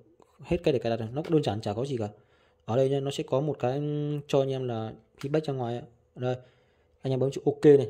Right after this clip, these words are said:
nó sẽ lật ngược cái hình ảnh lại. Ví dụ như đang là right này là phải nhá. Bấm OK, nó sẽ lộn ngược lại đấy anh em thấy không? Cái chữ R lộn ngược về hướng kia. Đấy. Rồi. Chỗ này là tăng chỉnh độ sáng của đèn led.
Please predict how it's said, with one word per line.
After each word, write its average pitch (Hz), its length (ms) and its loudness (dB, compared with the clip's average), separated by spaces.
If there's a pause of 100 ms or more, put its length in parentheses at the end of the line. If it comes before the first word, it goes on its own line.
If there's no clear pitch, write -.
(120)
nó 123 100 -8
sẽ 143 640 0
lật 139 380 6
ngược 131 160 -2
cái 156 120 0
hình 127 80 -4
ảnh 107 120 -4
lại. 123 140 -6
Ví 135 80 -6
dụ 131 60 -10
như 123 200 -4
đang 131 240 -4
là 117 340 -6
right 135 280 0
này 120 100 -4
là 117 80 -4
phải 101 240 -8
nhá. 131 160 -6 (540)
Bấm 131 100 -2
OK, 143 320 6 (200)
nó 127 80 -8
sẽ 151 140 -4
lộn 147 200 -2
ngược 131 180 2
lại 120 120 -2
đấy 120 100 -4
anh 139 100 -6
em 131 100 -4
thấy 131 100 -2
không? 127 140 -6
Cái 123 120 -10
chữ 156 120 0
R 143 40 2
lộn 127 260 0
ngược 123 140 -2
về 117 80 0
hướng 127 160 -4
kia. 143 140 6 (1500)
Đấy. 127 440 -4 (2500)
Rồi. 113 440 -6 (640)
Chỗ 139 80 -6
này 135 100 -2
là 117 100 -4
tăng 123 340 -4
chỉnh 104 180 -2
độ 110 120 -8
sáng 113 360 -6
của 110 100 -2
đèn 107 180 -4
led. 139 180 -2